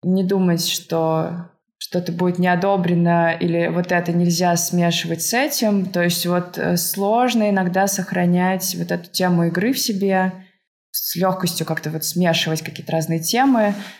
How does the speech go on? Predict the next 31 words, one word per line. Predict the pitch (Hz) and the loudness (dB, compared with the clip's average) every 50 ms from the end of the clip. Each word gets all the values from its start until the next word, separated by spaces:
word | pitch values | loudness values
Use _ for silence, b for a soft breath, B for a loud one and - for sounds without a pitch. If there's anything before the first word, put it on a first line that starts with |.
| B B _ | B B _
Вот. | - 180 175 170 175 | -2 0 0 0 0
Но | 190 | 0
я, | 208 233 240 247 240 240 240 - - | 2 4 4 2 2 0 -4 -4 -2
м, | 208 220 208 214 - - | -2 -2 -2 -2 -6 -4
я | 202 226 226 220 214 | 0 0 0 0 0
считаю, | - - - - 233 226 226 | -2 -2 0 2 4 4 4
что | 226 - 220 | 2 0 -2
этому | 220 220 208 214 | -2 0 0 2
можно | 220 220 220 202 214 208 | 2 2 2 2 2 0
учиться, | 208 208 - 262 302 - - - - 226 208 196 185 180 175 175 175 180 185 180 - _ _ | 0 -2 -2 -2 -2 -4 -4 -4 -2 0 2 2 2 2 2 0 0 -2 -4 -8 -12 _ _
просто | - 190 185 - 180 | -4 -4 -2 0 0
нужно | 180 175 185 185 | 0 2 2 2
это | 180 175 180 175 | 0 0 0 -2
в-, | 170 175 175 | -4 -4 -4
уделять | 170 175 180 180 175 180 - | -2 0 0 0 0 0 -2
время. | 180 185 202 247 311 320 277 220 190 | -2 0 0 2 2 2 2 2 2
Я | 180 180 185 | 2 2 0
сейчас | 180 - - - 175 175 170 | 0 0 -2 -2 -2 -2 -4
прям | - - - 175 170 170 170 175 | -6 -4 -2 0 2 2 0 -2
посвящаю | - - - - - 185 - - 190 170 160 | -6 -6 -6 -4 -2 -2 0 2 2 2 2
этому | 165 165 170 165 | 0 0 -2 -2
достаточно | 165 - 175 170 170 170 - - 175 | -2 -2 -2 -2 -2 -4 -2 0 2
много | 170 175 170 170 | 2 2 2 0
времени, | 165 160 180 202 247 277 285 262 233 208 196 190 180 180 175 170 175 | -2 -2 0 2 2 4 4 4 4 2 2 2 2 2 0 0 -4
вот | 170 - | -6 -6
всякому | - - 165 165 - 170 165 170 | -4 -4 -4 -2 -2 -2 -2 -2
расслаблению, | 170 170 - 170 165 160 175 190 208 202 196 190 185 180 175 175 175 175 170 B B B B B B _ _ _ - | -2 -2 -2 -2 0 0 0 2 2 2 2 2 2 2 2 2 2 0 -2 B B B B B B _ _ _ -2
наблюдению | - 180 180 175 170 190 175 165 185 190 190 185 185 180 180 175 170 | 0 2 2 2 2 0 0 2 2 2 2 4 4 4 4 4 2
за | 160 160 175 170 170 170 165 165 160 | 2 2 2 4 4 4 4 2 2
внешним | 170 170 170 170 - 175 165 165 | 2 2 2 2 0 0 0 2
миром. | 175 208 269 330 311 294 285 - | 2 2 2 2 2 2 2 0